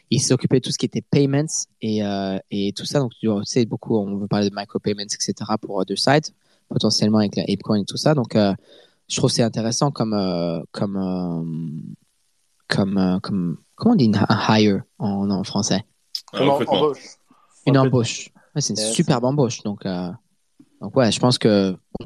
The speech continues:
Speaker 1: moi, assez bullish en ce moment. De plus en plus, bu-, j'étais toujours bullish, mais vraiment, les, Nico, là, les derniers jours, ils m'ont
Speaker 3: Ah, mais
Speaker 1: chauffé, là,
Speaker 3: c'est
Speaker 1: avec le trial de Jimmy the Monkey et tout. Ils sont, ils sont chauds,
Speaker 3: Ah
Speaker 1: hein.
Speaker 3: oui, oui, oui.
Speaker 2: Attends,
Speaker 3: Non,
Speaker 2: ça t'a
Speaker 3: attends,
Speaker 2: chauffé,
Speaker 3: mais,
Speaker 2: ça ?
Speaker 3: euh, juste, juste avant,
Speaker 1: Ah ouais.
Speaker 3: une petite question.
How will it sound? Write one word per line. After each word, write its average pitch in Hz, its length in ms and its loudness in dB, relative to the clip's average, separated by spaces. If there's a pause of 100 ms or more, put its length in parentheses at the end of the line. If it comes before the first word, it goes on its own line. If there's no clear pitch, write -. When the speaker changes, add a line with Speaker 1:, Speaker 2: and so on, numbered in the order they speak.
Speaker 1:
moi, 143 180 4
assez 143 180 2
bullish 135 340 0
en 120 60 -4
ce 120 120 -4
moment. 117 160 0
De 117 120 0
plus 151 220 -2
en 147 80 4
plus, 143 200 -4
bu-, 127 100 -10 (280)
j'étais 143 220 -2
toujours 165 200 2
bullish, 147 340 2
mais 117 340 -4 (320)
vraiment, 147 280 0
les, 131 160 0
Nico, 123 340 -2
là, 165 120 2
les 127 100 -2
derniers 117 260 -6
jours, 151 200 -2
ils 131 60 -2
m'ont 98 360 -12 (560)
Speaker 3:
Ah, 120 220 2
mais 104 100 -4
Speaker 1:
chauffé, 165 380 4
là, 113 120 6
Speaker 3:
c'est 107 60 4
Speaker 1:
avec 107 160 0
le 117 80 2
trial 123 500 0
de 104 60 -16
Jimmy 117 240 -8
the 113 80 -8
Monkey 110 360 -8
et 107 40 -2
tout. - 200 -8
Ils 123 60 -4
sont, 104 160 -12 (680)
ils - 80 -10
sont 160 160 2
chauds, - 140 2
Speaker 3:
Ah 151 200 6
Speaker 1:
hein. 147 40 2
Speaker 3:
oui, 135 120 -2
oui, 123 220 -8
oui. 113 220 -10 (420)
Speaker 2:
Attends, 135 160 0
Speaker 3:
Non, 147 60 8
Speaker 2:
ça 151 140 4
t'a 156 100 2
Speaker 3:
attends, 151 120 4
Speaker 2:
chauffé, 165 140 2
Speaker 3:
mais, 156 40 4
Speaker 2:
ça ? 151 140 2
Speaker 3:
euh, 147 100 0
juste, 180 320 -4
juste 175 200 0
avant, 196 240 0
Speaker 1:
Ah 151 40 0
ouais. 156 100 -2
Speaker 3:
une - 40 -8
petite 165 160 -6
question. 180 420 -6